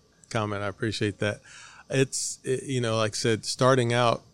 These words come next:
it was, there was no strength coach, you know, and then, then I was a strength coach, and I, I didn't have that background, but, you know, talking to people and, and figuring stuff out, and then, you know, as time goes on, you're able to hire a professional,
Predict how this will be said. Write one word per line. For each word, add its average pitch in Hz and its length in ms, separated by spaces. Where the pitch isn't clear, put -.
it 110 180
was, 110 320
there 113 220
was 98 160
no 117 160
strength 98 340
coach, - 380
you 101 80
know, 98 180
and 98 100
then, 101 380
then 104 160
I 110 140
was 110 200
a 95 80
strength 101 360
coach, - 400
and 95 160
I, 101 180
I 101 140
didn't 101 180
have 101 200
that 101 220
background, 104 520
but, 101 160
you 113 100
know, 101 60
talking 110 400
to 101 60
people 107 440
and, 92 140
and 107 180
figuring 113 340
stuff - 360
out, 107 280
and 101 200
then, 101 400
you 107 100
know, 101 140
as 101 200
time 107 300
goes 104 240
on, 107 400
you're 143 160
able 123 220
to 104 60
hire 123 280
a 110 40
professional, 117 680